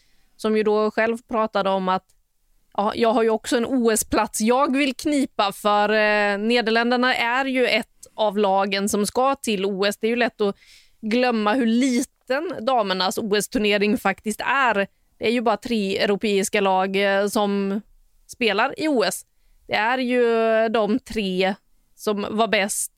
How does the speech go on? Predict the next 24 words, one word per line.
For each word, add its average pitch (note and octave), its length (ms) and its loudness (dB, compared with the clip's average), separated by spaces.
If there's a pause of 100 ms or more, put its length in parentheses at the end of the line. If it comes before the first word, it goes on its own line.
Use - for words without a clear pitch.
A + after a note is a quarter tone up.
(160)
i A#3 100 -6
V G#3 320 0
M F#3+ 160 0
senast, G3 420 0
vilket G#3+ 200 -2
innebär A#3 480 0 (460)
Nederländerna A3 840 0
som A3 380 -2
spelade G#3 400 -2
finalen G#3 500 -2 (340)
mot A#3 200 -6
U A3+ 100 0
S A3 100 -2
A. A#3 120 -2 (760)
Och E4 160 0
så D4 220 2 (200)
lagen G#3+ 440 0
från A3+ 240 0
bronsmatchen, G3+ 920 0
Sverige F#3+ 500 0
och F#3+ 200 -4
England, G3 560 -2
och G#3 120 2
i F#3 80 -4